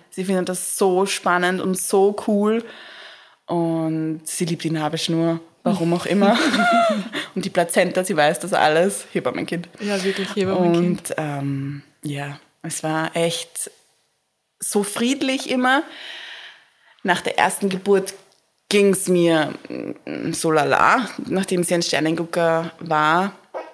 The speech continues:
Speaker 1: bin ich dann halt auch, hab ich eine doofe Geburtsverletzung gehabt, die wurde zu Hause genäht. Also das heißt, die Hebammen haben auch immer, ähm, Nahtmaterial mit und können die Geburtsverletzungen zu Hause versorgen, solange sie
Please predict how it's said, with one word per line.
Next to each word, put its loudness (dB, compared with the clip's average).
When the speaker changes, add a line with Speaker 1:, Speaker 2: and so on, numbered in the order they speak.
Speaker 1:
bin -2
ich -4
dann 0
halt -2
auch, -6
hab -4
ich -6
eine 0
doofe -2
Geburtsverletzung 0
gehabt, -2
die 0
wurde -2
zu -6
Hause 0
genäht. -2
Also 0
das -4
heißt, 0
die -4
Hebammen 0
haben 0
auch -2
immer, 2
ähm, -4
Nahtmaterial 2
mit 0
und -2
können 2
die -4
Geburtsverletzungen -2
zu -6
Hause 2
versorgen, 0
solange 0
sie 0